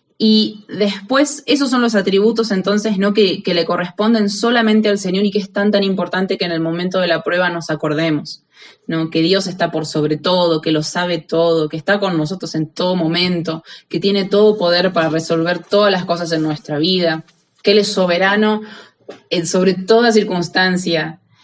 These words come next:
y que, mm, ¿cómo es?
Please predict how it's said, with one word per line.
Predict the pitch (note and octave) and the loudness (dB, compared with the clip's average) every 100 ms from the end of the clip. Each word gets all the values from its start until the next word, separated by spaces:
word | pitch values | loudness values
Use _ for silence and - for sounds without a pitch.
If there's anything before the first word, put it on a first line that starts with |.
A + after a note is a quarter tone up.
| _ _ _ _ | _ _ _ _
y | E3 D#3 | -8 -6
que, | - D#3+ D#3 D3+ | 0 2 4 4
mm, | D3+ D3 C#3+ C3 C#3 - _ _ _ _ _ _ _ - _ _ _ - | 2 0 -2 -6 -12 -20 _ _ _ _ _ _ _ -20 _ _ _ -8
¿cómo | E3 D#3 | -4 -2
es? | F3 - | -2 -4